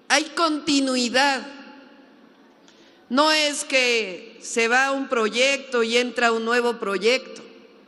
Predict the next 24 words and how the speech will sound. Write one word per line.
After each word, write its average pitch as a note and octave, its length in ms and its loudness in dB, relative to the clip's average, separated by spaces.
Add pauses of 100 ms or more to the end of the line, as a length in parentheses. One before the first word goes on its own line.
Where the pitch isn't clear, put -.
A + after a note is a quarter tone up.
(680)
Hay D4+ 220 2
continuidad C4+ 1000 0
y C4+ 120 -6
va C4 100 2
a C4 40 4
haber C4 240 0
avance A3+ 800 0 (720)
con G#3+ 140 2
lo A3 140 2
que A3 140 2
llamamos A#3+ 540 2
la G#3+ 220 0
cuarta A#3 480 0
transformación F#3+ 1040 -4
de G3 100 0
la E3+ 140 0
vida F3+ 300 -2
pública. D#3+ 600 -4 (1200)
Porque B3 320 0
esta E4 200 0
es D#4 140 -2
una D#4 300 0
revolución C4+ 880 0
pacífica, C4 960 0